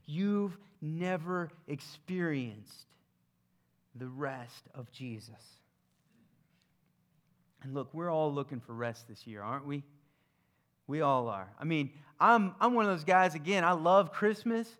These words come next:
but I got certain rules about Christmas, okay? I'll start listening to Christmas music publicly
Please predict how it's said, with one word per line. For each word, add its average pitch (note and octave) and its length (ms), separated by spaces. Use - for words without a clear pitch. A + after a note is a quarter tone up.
but E3 80
I F#3+ 60
got F#3+ 180
certain F3 400
rules F#3 420
about F#3+ 340
Christmas, G3+ 480
okay? G3 280
I'll F#3 180
start A#3 320
listening G3+ 400
to D3 60
Christmas G#3 440
music A3+ 580
publicly B3+ 680